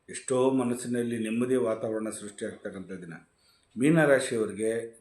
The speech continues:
ಜಯ ತಂದು ಕೊಡ್ತಕ್ಕಂಥ ದಿನ ಈ ದಿನ. ಎಸ್ಪೆಷಲಿ ಆಗಿ ನಿಮ್ಗೆ ಏನೇ ಕೋರ್ಟ್ ವಿಚಾರದಲ್ಲಿ ಯಾವುದೇ ಒಂದು ಜಡ್ಜ್‌ಮೆಂಟ್ ಆಗ್ತಕ್ಕಂಥದ್ದು, ಎಲ್ಲ ರೀತಿಯಲ್ಲೂ ಅನುಕೂಲ ಆಗ್ತಕ್ಕಂಥದ್ದು ಈ ದಿನ ಮೀನರಾಶಿಯವರಿಗೆ. ಹೀಗೆ ಬಂಧುಗಳೇ, ಹನ್ನೆರಡು ರಾಶಿಯವರಿಗೆ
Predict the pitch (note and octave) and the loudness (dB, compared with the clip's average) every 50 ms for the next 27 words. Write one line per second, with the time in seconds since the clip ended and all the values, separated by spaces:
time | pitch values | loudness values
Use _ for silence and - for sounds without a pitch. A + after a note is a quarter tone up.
0 | G#2 G#2 A2 A2 A#2 B2+ C3 C3 - A#2 A2 A#2+ C3 D3 D3 C#3+ C#3 B2+ B2+ C3+ | -12 -6 -4 -2 0 0 0 -2 -2 -2 -2 0 0 0 0 0 -2 -2 -2 -4
1 | A#2+ A#2+ A2 F#2+ - A2+ G2 G2 G#2 G#2 G2+ G2 F#2+ F#2 F#2+ F#2 G2 F#2+ G2 G2 | -6 -6 -8 -6 -6 -8 -6 -6 -6 -6 -6 -6 -8 -8 -10 -10 -10 -10 -12 -14
2 | - _ _ _ _ _ _ G#2 G#2 - - B2+ C3 B2+ C3 B2+ B2 B2 A#2+ A2+ | -16 _ _ _ _ _ _ -12 -10 -8 -4 -4 -4 -2 0 0 2 2 0 0
3 | G#2+ A#2+ A#2+ A2+ A2+ A2 G#2+ G2+ G2 G#2 A2 A#2 A#2+ B2 C3 C3+ C#3+ C#3 C#3 - | 0 -2 -2 -2 -2 -2 -4 -4 -4 -4 -2 -2 0 0 2 2 2 2 0 0
4 | C3 B2 B2 A#2+ B2+ B2 A#2+ A2+ A#2 - A#2 A2 G#2 G2+ G#2+ G2+ G#2 G2+ G2+ G2+ | -2 -2 -2 0 -2 -4 -4 -4 -4 -2 -2 -4 -2 -4 -6 -6 -6 -6 -8 -8
5 | G2 - - _ _ _ _ _ _ G2+ G#2 A#2+ C3 C3 C#3 C#3 C3+ B2 A#2+ B2+ | -12 -14 -20 _ _ _ _ _ _ -4 0 2 6 8 8 8 8 6 4 2
6 | C3 - - A#2+ A2+ A2 G#2 A#2 B2 C3 B2+ B2 A#2+ A2+ - - A2+ - A2 G#2+ | 0 0 -2 -4 -6 -6 -6 -4 -4 -2 0 0 -2 -2 -2 -6 -8 -8 -6 -10
7 | F#2+ G2 F#2 F#2 G2+ G2 G2 F#2 - _ _ _ _ _ _ _ _ _ _ _ | -10 -10 -10 -10 -10 -10 -10 -12 -14 _ _ _ _ _ _ _ _ _ _ _
8 | _ G2 F#2+ G2+ A#2 B2+ C3+ C#3 C#3+ C#3+ C#3+ C#3 C3 B2+ C#3+ C3+ C#3 C3+ A#2+ A2 | _ -10 -8 -2 4 6 8 10 10 10 8 6 4 2 2 4 4 4 4 2
9 | G#2+ A2 C3 B2+ B2+ A#2 A2+ - - A#2 - - G#2+ G#2 G#2 G#2+ G2+ A#2 C3 B2+ | 0 -2 0 2 2 0 -2 -4 -8 -8 -8 -8 -10 -8 -8 -8 -6 -2 -2 -2
10 | A#2 G#2 G2 G#2 G#2 G#2+ G#2+ G#2 G2+ G#2 G2+ F#2+ F2+ F#2+ F#2 - - - - _ | -2 -4 -6 -8 -8 -6 -6 -6 -8 -8 -10 -12 -12 -12 -14 -14 -18 -20 -20 _
11 | _ _ - - - - _ - - - A#2+ - E3 D#3+ D3 A#2+ A2 A2 A#2+ B2 | _ _ -20 -20 -20 2 _ 6 6 8 6 6 6 6 4 4 2 0 -2 -6
12 | C3 - - - - A#2 A#2 A#2+ B2 B2+ C3 B2+ B2+ B2+ A#2 G#2+ G#2+ A#2 B2+ C3+ | -8 -10 -16 -14 -12 -4 -2 0 2 2 2 2 2 2 0 0 0 0 2 2
13 | C#3 C#3+ C#3+ C#3 B2 A#2+ A#2+ A#2 A#2+ - B2 A2+ A2 A2 A#2 B2+ A#2 F#2+ F#2 F#2+ | 4 4 2 2 2 2 0 -2 -2 -4 -4 -4 -4 -4 -2 -2 -2 -2 -4 -8
14 | G#2 G#2 _ _ | -12 -16 _ _